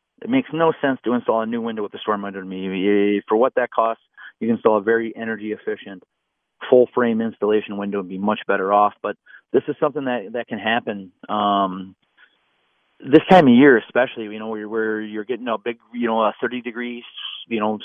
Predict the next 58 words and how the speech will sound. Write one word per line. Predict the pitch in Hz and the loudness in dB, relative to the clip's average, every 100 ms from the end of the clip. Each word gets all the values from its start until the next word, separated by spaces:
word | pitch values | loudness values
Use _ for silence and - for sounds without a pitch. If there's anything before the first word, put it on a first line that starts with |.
| - | -2
swing | 120 123 | 2 2
in | 113 | 0
temperatures | - 110 135 123 135 147 - _ - _ - | 0 0 0 0 -2 -2 -6 _ -20 _ 4
throughout | 127 139 | 4 6
the | 139 | 4
day. | 131 147 165 _ _ _ - | 0 -4 -8 _ _ _ 2
So | 117 117 110 | 6 6 4
that | 110 | 0
you | 107 | -2
got | 123 | -4
a | 107 | -4
warm | 107 123 147 143 | -4 -2 -2 -4
air | 120 123 123 | -8 -8 -8
meeting | 120 117 113 | -8 -12 -12
a | 107 | -6
cold | - 117 - | -2 -2 -2
surface | 117 110 104 | -6 -6 -12
is | 104 | -12
where | 101 104 | -8 -6
that | 101 - | -6 -4
condensation | 104 104 101 - 107 - 98 | -4 -4 -4 -4 -4 -4 -14
is | 98 - | -16 0
coming, | 107 101 98 95 | 2 2 0 0
coming | 113 104 92 | 2 2 2
from. | 127 107 - | 2 2 0
So | 101 | -4
you | 104 113 | -2 -4
need | 113 110 | -4 -4
to | 104 | -4
stop | - 101 | 0 0
the | - | -2
warm | 98 104 104 | -6 -6 -6
air, | 104 151 180 - - - - - | -8 -10 -14 -20 -20 -20 -12 2
uh, | 107 107 110 | 6 8 10
or | 110 117 | 8 6
the | |
cold | 113 123 110 | 4 0 0
surface. | - 131 - - _ _ _ - | 0 -2 -4 -16 _ _ _ -8
And | 101 107 107 107 107 | -2 0 2 2 2
that's | 110 110 | 0 0
what | 104 | -2
you | 117 | -4
have | 110 | -4
to | - | -4
figure | 107 107 | -2 0
out | 104 95 | 0 0
is | - | -2
happening. | 110 104 92 | -4 -4 2
A | |
lot | 110 | 4
of | 123 | 4
times | 131 113 107 | 2 -2 -4
it | |
has | 110 - | -6 -6
to | - | -6
do | |
with | |
the | 113 | -6